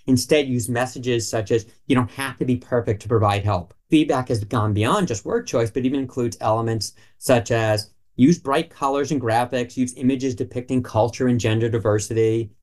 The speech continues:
Also, it's suggested that social marketing campaigns need to modernize more and share messages via social media, websites, and YouTube.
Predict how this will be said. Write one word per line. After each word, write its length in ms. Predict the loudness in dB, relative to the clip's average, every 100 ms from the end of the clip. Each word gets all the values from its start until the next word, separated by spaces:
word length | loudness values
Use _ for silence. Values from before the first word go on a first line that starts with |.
| 0
Also, 280 | 0 0 -2
it's 120 | -4
suggested 440 | -2 -2 -2 -6
that 140 | -8 -6
social 340 | -6 -4 -2
marketing 320 | -2 -2 -2
campaigns 460 | -4 -2 0 -2 0
need 140 | 0
to 60 | 4
modernize 640 | 4 4 2 0 -2 -2
more 300 | 0 0 -2 -6 -20 0
and 140 | 2 4
share 240 | 4 2
messages 440 | 2 -2 -2 -4 0
via 200 | 0 0
social 380 | 0 0 0
media, 460 | -2 0 2 2 2
websites, 560 | 0 -2 -2 -2 -4 -4
and 200 | -2 0
YouTube. 420 | 2 0 -2